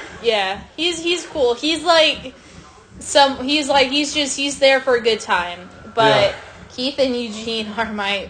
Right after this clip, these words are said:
Speaker 1: are my favorites.
Speaker 2: All right. Back to the game.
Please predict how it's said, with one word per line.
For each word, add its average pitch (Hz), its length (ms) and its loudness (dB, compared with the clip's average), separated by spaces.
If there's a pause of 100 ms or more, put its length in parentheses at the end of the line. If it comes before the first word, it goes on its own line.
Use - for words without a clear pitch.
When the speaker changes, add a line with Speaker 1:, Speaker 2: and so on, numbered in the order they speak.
(100)
Speaker 1:
are 208 140 -2
my 196 200 -4
favorites. 185 720 -8 (760)
Speaker 2:
All 190 220 8
right. 143 260 6 (760)
Back 202 220 6
to 208 100 2
the 165 120 0
game. 135 340 -2